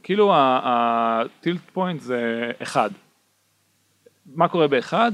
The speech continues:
בעצם אני נגיד מוציא חמש עשרה מיליון על, אה, שיווק ומכירות ומוסיף חמש עשרה מיליון ב-A R R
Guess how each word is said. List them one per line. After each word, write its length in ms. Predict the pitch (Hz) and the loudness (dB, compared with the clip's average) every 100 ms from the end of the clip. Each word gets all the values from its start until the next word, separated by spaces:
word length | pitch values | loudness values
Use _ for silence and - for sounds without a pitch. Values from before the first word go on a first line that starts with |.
| 156 | -2
בעצם 320 | 156 151 131 | -2 -2 -4
אני 240 | 123 120 | -4 -6
נגיד 340 | 117 113 120 113 | -8 -8 -8 -8
מוציא 240 | 117 139 | -8 -8
חמש 240 | 127 123 | -6 -8
עשרה 120 | 117 120 | -6 -6
מיליון 380 | 113 117 117 113 | -4 -2 -4 -4
על, 180 | 110 | -6
אה, 360 | 107 104 104 101 101 _ _ _ _ _ - _ _ - | -8 -12 -14 -16 -20 _ _ _ _ _ -20 _ _ -20
שיווק 280 | - 120 | -14 -10
ומכירות 440 | 120 113 - 165 175 | -6 -6 -4 -6 -4
ומוסיף 300 | 127 110 135 | -8 -10 -12
חמש 160 | 120 | -8
עשרה 220 | 120 - 123 | -8 -8 -10
מיליון 480 | 117 117 120 131 143 _ _ _ _ _ _ _ _ _ _ 120 | -6 -4 -4 -6 -16 _ _ _ _ _ _ _ _ _ _ -12
ב-A 220 | 107 - | -10 -4
R 300 | 123 107 | -4 -4
R 40 | 101 | -8